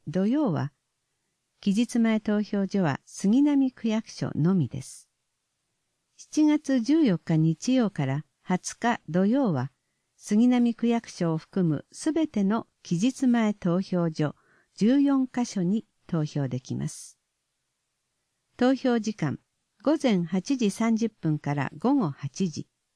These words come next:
投票速報、七月二十一日日曜、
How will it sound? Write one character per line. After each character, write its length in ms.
投 220
票 300
速 320
報、 380
七 280
月 280
二 200
十 280
一 260
日 320
日 380
曜、 320